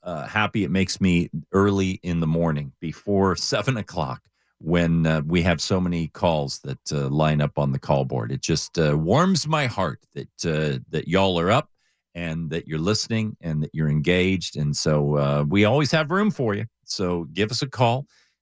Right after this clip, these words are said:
and, uh, you and I, we can figure out what's going on with your home.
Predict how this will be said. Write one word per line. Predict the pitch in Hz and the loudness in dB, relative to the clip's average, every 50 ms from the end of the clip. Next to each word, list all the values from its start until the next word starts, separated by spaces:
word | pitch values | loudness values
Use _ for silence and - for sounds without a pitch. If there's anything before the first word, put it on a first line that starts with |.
| _ _ | _ _
and, | 92 90 90 90 87 82 | -4 -2 0 0 0 2
uh, | 92 | 0
you | 85 82 90 101 | 0 2 2 2
and | 104 98 | 2 2
I, | 98 95 90 | 2 2 2
we | 90 98 | 0 -2
can | - - 80 | -2 -2 -2
figure | - - 92 80 85 | 0 -2 0 2 2
out | 80 76 64 | 2 2 0
what's | 73 71 - | -4 -8 -6
going | - 76 73 73 69 71 | -4 -2 0 0 0 0
on | 69 67 71 | 0 0 0
with | 71 65 - - | -2 -2 -4 -2
your | 73 71 67 | -2 0 0
home. | - 73 69 65 62 - | 0 0 0 -2 -2 -6